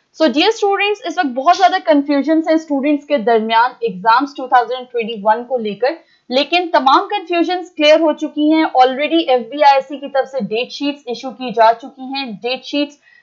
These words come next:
a, grade tenth और ट्वेल्थ के लिए, और साथ ही साथ तमाम improver, supplementary exams देने वाले candidates और जो candidates first time papers दे रहे हैं पर आईबीसीसी से परमिशन ले चुके हैं, उनके लिए भी तमाम instructions clear हैं।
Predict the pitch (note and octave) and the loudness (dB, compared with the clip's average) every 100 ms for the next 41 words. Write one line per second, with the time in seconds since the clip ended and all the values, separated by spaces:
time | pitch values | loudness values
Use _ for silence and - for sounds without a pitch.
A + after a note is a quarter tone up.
0 | - A#3 F#3+ A3+ C4+ C4+ C4 C4 D4 D4 | 0 0 0 0 0 0 0 0 0 -2
1 | A#3+ A#3 A#3 A#3 B3 B3+ C#4+ _ C#4+ C4+ | 2 4 4 2 2 2 0 _ -2 0
2 | C#4 - A#3+ A#3 B3+ C4 D4+ D#4+ - C4 | 0 2 0 2 4 4 4 0 4 6
3 | B3+ B3 B3+ A#3 A#3+ D4 C#4+ _ _ A#3+ | 6 4 -4 2 2 2 -2 _ _ -2
4 | A3+ C4 C4+ A#3+ C4+ C#4 C4+ A#3 B3+ B3+ | -2 -4 -2 4 4 4 2 0 0 -4
5 | B3+ - C#4 G3 G#3 A3+ A3+ B3+ B3+ B3 | -6 -6 -8 -2 0 0 0 -4 0 0
6 | A#3 B3 - _ _ B3 A#3 B3 C4+ C4+ | 2 -2 -4 _ _ -4 -4 -4 -4 -4
7 | C4+ - B3 G#3 C#4+ E4+ E4+ C#4 C4+ B3+ | -4 0 0 2 2 2 2 -2 -2 -2
8 | C4 - _ C4 C4+ C4 C4+ B3+ B3 G#3+ | -2 -4 _ 2 2 2 0 0 -2 -2
9 | B3 G#3 A#3+ A#3+ B3 B3+ B3 A#3 A3 A3 | -4 -6 -4 -4 -4 -4 0 0 2 4
10 | A3+ C#4 C#4+ C4 C4 B3+ B3 A3+ G#3+ G#3+ | 2 2 -6 -8 -8 -8 -2 -2 -2 -4
11 | C4 B3 A3+ A3+ A3+ A3 B3+ - _ _ | -2 0 0 -4 -16 -10 -10 -10 _ _
12 | _ D#4 D#4+ E4 F4 E4 D#4+ E4+ C4+ B3+ | _ 2 4 4 4 2 0 -2 0 2
13 | D4 D#4 C#4 - A#3 G#3+ C4+ D4 - B3 | 2 2 0 2 0 2 -2 -2 -4 0
14 | G#3+ F#3+ F3+ E3+ | 2 2 -2 -10